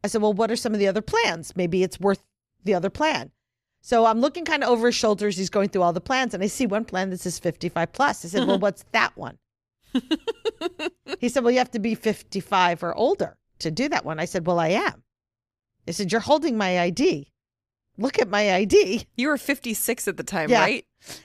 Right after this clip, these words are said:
Speaker 1: And he looked at my I D and he looked at me, looked at my I D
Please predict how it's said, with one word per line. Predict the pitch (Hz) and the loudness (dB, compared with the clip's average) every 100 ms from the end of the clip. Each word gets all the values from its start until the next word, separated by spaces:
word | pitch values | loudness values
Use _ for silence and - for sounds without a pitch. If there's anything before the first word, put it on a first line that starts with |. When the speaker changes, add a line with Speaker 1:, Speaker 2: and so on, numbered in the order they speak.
| _ - | _ 0
Speaker 1:
And | 254 | 2
he | |
looked | 240 285 - | 4 2 0
at | |
my | 285 | 0
I | 294 | 2
D | 285 262 254 | 2 0 2
and | 233 | 2
he | |
looked | 180 214 | 2 0
at | 240 | 0
me, | 196 196 202 _ | 2 0 -2 _
looked | - 196 | -6 -2
at | 226 | 0
my | 233 | 2
I | 240 | 2
D | 214 | 4